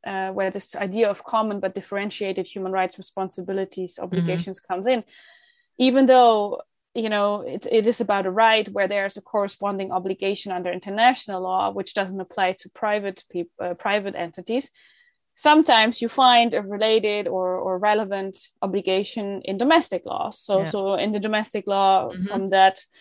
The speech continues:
Speaker 1: host country, for instance, um, which then
Speaker 2: Or
Speaker 1: would
Speaker 2: workers'
Speaker 1: apply.
Speaker 2: rights, for example, or yeah.
Speaker 1: Exactly. And again, you know, it's, it is a patchwork. Not everywhere the same rights
Speaker 2: Yeah.
Speaker 1: apply. We know that, but I argue that we should take this more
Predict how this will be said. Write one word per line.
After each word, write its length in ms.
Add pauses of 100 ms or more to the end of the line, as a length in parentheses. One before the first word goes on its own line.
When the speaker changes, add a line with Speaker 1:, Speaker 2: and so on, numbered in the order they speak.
(480)
Speaker 1:
host 320
country, 520
for 180
instance, 800
um, 380
which 240
then 120
Speaker 2:
Or 80
Speaker 1:
would 120
Speaker 2:
workers' 340
Speaker 1:
apply. 160
Speaker 2:
rights, 260
for 160
example, 400
or 500
yeah. 80
Speaker 1:
Exactly. 640
And 140
again, 360 (280)
you 80
know, 180
it's, 200
it 200
is 140
a 40
patchwork. 580
Not 180
everywhere 420
the 80
same 260
rights 400
Speaker 2:
Yeah. 80 (540)
Speaker 1:
apply. 440
We 140
know 180
that, 300
but 200 (320)
I 180
argue 360
that 180
we 80
should 240
take 240
this 300
more 500